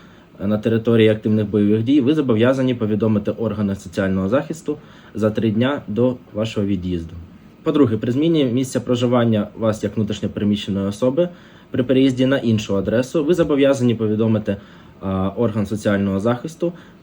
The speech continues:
е, про такий переїзд, оскільки орган соціального захисту може ініціювати перевірку, е, на предмет проживання вас, е, за де-, е, зареєстрованим місцем проживання як внутрішньо переміщеної особи.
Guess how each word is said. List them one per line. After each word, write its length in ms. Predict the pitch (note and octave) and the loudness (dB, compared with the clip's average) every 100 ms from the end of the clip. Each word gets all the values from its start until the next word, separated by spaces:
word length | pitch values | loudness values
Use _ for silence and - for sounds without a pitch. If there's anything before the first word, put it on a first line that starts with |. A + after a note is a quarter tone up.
| - | -8
е, 40 | |
про 180 | G#2 B2+ | -2 0
такий 280 | B2 G#2+ A2+ | 0 -2 -4
переїзд, 560 | A2 G2+ F2 F2+ F2 - - - | -4 -4 -2 -4 -8 -16 -20 -12
оскільки 440 | A#2+ - D3 - | -4 2 2 2
орган 340 | A#2+ C3 B2 A2+ | 0 0 0 0
соціального 500 | A2 A#2 A2+ A2 G#2+ | -2 0 2 2 0
захисту 500 | A2+ A2+ D#3 - D#3+ - - - | 0 -2 -6 -8 -8 -10 -14 -4
може 240 | D3 D#3+ | -2 0
ініціювати 580 | A#2+ B2 - A#2+ A#2+ A2 | 0 0 0 0 0 -2
перевірку, 640 | G#2+ G2+ F#2+ G2 G#2 D3+ D#3+ - - - - - - | -2 -2 -2 -2 -4 -10 -10 -16 -20 -20 -20 -20 -8
е, 40 | A2 A2 A2 A2+ | -2 0 2 2
на 140 | B2+ | 0
предмет 380 | C#3+ B2+ C3 C3 | 0 0 0 0
проживання 480 | A#2+ A2+ A#2+ A#2 G#2+ | -2 0 2 4 2
вас, 440 | A2+ C#3+ - - - G2+ | 2 0 -4 -16 -14 -8
е, 200 | G2+ G2+ | -4 -4
за 200 | G2 A#2+ | 0 0
де-, 100 | G#2+ | 0
е, 420 | G#2+ F2 G2 F#2+ | -2 -4 -4 -2
зареєстрованим 640 | F#2+ G2+ G#2 B2+ B2+ G#2+ | 0 -2 0 2 4 4
місцем 300 | G#2+ A2+ G#2+ | 0 0 -4
проживання 480 | G2 G2+ G2+ A2+ A2+ | -4 -4 0 2 2
як 140 | F#2+ - | 0 -2
внутрішньо 340 | G#2 G2+ A2+ | -6 -6 -8
переміщеної 580 | G2+ G2 G2+ - G2 G2+ | -4 -2 -2 -4 -4 -4
особи. 360 | F#2+ E2+ F2 | -6 -8 -8